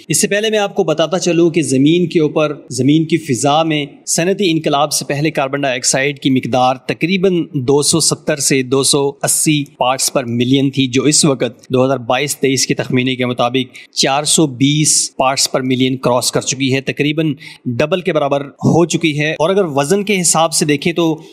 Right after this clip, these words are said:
एटमॉस्फेयर का ज़ीरो पॉइंट ज़ीरो फ़ोर परसेंट बनती है, जो तकरीबन सात हज़ार आठ सौ मेगा टन अमाउंट बनती है। आज हम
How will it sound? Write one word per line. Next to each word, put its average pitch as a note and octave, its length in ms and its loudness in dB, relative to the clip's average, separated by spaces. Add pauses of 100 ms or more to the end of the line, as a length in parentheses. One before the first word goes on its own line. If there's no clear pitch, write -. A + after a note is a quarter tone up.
(120)
एटमॉस्फेयर D3+ 580 0
का D#3 160 -2
ज़ीरो C3+ 300 2
पॉइंट C#3+ 340 -2
ज़ीरो C#3 340 2
फ़ोर D3+ 420 0
परसेंट C3+ 320 0
बनती A#2+ 300 -2
है, B2 160 0 (260)
जो C#3 100 2
तकरीबन F3 400 0 (120)
सात D#3 460 2
हज़ार C#3 440 2 (160)
आठ C#3+ 240 0
सौ - 240 2 (420)
मेगा C#3 540 2
टन C#3 340 -4 (120)
अमाउंट B2+ 280 0
बनती A2 300 -2
है। G2+ 180 -4 (160)
आज D3+ 180 0
हम F3 160 0